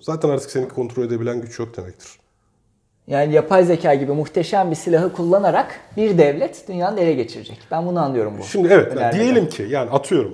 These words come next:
Speaker 1: bu-, bunu bir işletme kararı gibi düşün. Hani öyle bir yatırım yapacaksın ki sonsuz kar gelecek, tamam mı?
Speaker 2: Sonsuz
Speaker 1: E, o zaman
Speaker 2: enerji.
Speaker 1: yani Birleşmiş Milletler kuralı falan vız gelir. Zaten sana Birleşmiş Milletler de ağzını açamaz ki yani. Elinde böyle bir güç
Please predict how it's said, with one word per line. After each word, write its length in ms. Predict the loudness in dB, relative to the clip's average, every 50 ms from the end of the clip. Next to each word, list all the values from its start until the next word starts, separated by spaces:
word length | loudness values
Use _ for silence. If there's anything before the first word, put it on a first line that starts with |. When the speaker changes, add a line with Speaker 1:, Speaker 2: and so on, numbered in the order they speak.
| -6 -6
Speaker 1:
bu-, 180 | -4 -4 -2 0
bunu 140 | 0 0
bir 60 | 0 -2
işletme 400 | -4 -2 -2 -2 -2 0 -2 0
kararı 320 | 2 2 2 2 2 0
gibi 220 | -2 -6 -8 -10
düşün. 200 | -12 -14 -14 -10 -6
Hani 140 | -4 0 2
öyle 300 | 2 4 6 6 6 6
bir 60 | 6
yatırım 340 | 4 4 4 2 0 2 2
yapacaksın 520 | 2 0 0 -2 -4 -4 -4 -8 -12 -10
ki 120 | -10 -6
sonsuz 400 | 0 2 4 4 4 2 -2 -4
kar 200 | 2 4 4 4
gelecek, 400 | 4 2 -4 -8 -10 -16 -16 -14
tamam 180 | -12 -12 -10 -10
mı? 200 | -12 -14 -18 -20 _ _ _ _ _ _ _
Speaker 2:
Sonsuz 300 | -12 -6 -4 0 2 4
Speaker 1:
E, 20 | 6
o 80 | 6
zaman 220 | 6 8 8 8 6
Speaker 2:
enerji. 140 | 6 4
Speaker 1:
yani 300 | 4 2 2 2 0 -2
Birleşmiş 400 | 0 2 2 0 0 -4 -8 -6
Milletler 440 | -4 -4 -4 -4 -4 -4 -6 -6 -6
kuralı 260 | -4 -4 -2 -2 -2
falan 300 | -2 -2 -2 -2 -2 -2
vız 160 | -2 -2 -4 -4
gelir. 200 | -6 -6 -4 -2
Zaten 300 | 0 0 0 2 0 0
sana 280 | 0 2 0 0 0
Birleşmiş 360 | 0 -4 -4 -4 -4 -6 -2
Milletler 380 | 2 2 2 4 4 2 0 0
de 40 | -2
ağzını 400 | -2 -2 -2 -2 -2 -4 -8 -12
açamaz 400 | -12 -14 -12 -12 -12 -12 -12 -14
ki 160 | -16 -14 -12
yani. 220 | -12 -12 -12 -12
Elinde 400 | -10 -8 -6 -6 -2 -2 -2 2
böyle 240 | 2 2 2 2 0
bir 60 | -4
güç 80 | -6 -10